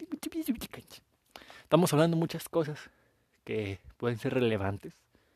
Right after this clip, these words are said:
que tal vez usted no se había puesto a pensar, así que póngase a reflexionar sobre eso, ¿no? Sobre su perro guatón, su mamá, la anarquía, le digo, la anarquía, el poder de la casa, la N F L,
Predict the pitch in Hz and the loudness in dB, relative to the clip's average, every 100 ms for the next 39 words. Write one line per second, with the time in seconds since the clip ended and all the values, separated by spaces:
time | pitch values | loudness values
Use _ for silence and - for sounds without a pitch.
0 | _ _ _ _ _ _ _ _ - 180 | _ _ _ _ _ _ _ _ -4 10
1 | 190 190 202 - - 165 160 151 147 131 | 12 12 10 8 2 6 8 10 8 8
2 | - 113 117 123 113 139 143 208 202 - | 6 2 2 2 2 2 2 2 0 -8
3 | - - - 415 - 165 160 - 170 160 | -16 -12 -10 -8 -2 0 0 -2 -4 -2
4 | 156 147 139 139 135 120 123 113 113 120 | 2 6 6 6 6 6 4 2 2 -6
5 | 123 110 95 - 113 104 101 - 185 196 | -4 -4 -2 2 4 4 2 2 0 0
6 | - - 113 104 117 - - _ - 104 | 2 4 6 4 0 -2 -12 _ -4 -2
7 | 104 - - - 123 117 110 95 - - | -2 -4 -10 -6 0 2 0 -2 -8 -12
8 | - - - _ _ - 123 123 - 92 | -16 -20 -20 _ _ -18 -10 -8 4 6
9 | 98 117 127 127 - 165 180 _ _ _ | 8 8 6 4 -2 -8 -12 _ _ _
10 | - 117 135 110 123 127 151 175 | -4 0 2 4 4 4 2 -2